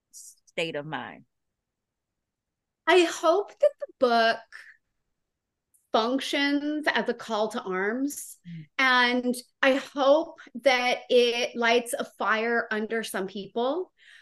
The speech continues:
Speaker 2: um, who have felt that perhaps they wanted to take action, but, but needed a certain spark. So I hope that this book spurs people to action. And I hope that it, that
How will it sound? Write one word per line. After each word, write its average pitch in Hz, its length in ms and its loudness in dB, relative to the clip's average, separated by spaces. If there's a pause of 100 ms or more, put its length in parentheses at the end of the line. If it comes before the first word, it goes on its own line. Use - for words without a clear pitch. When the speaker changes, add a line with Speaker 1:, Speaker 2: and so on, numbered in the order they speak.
(180)
Speaker 2:
um, 240 440 2 (240)
who 330 160 6
have 294 200 0
felt 269 800 0 (260)
that 240 680 4 (240)
perhaps 320 360 4
they 320 120 0
wanted 226 380 -2
to 277 100 -10
take 294 340 -2
action, 277 720 -2 (340)
but, 226 480 4
but 262 140 4
needed 269 320 4
a 247 40 -4
certain 202 360 -4
spark. - 720 -2 (460)
So 311 140 2
I 277 80 8
hope 302 400 2
that 302 160 -6
this 269 160 -4
book 262 260 0
spurs 247 560 -2
people 233 320 -2
to 233 200 -4
action. 247 520 -2 (320)
And 277 80 2
I 269 120 0
hope 277 420 4
that 311 260 2 (200)
it, 254 540 0 (1040)
that 262 280 6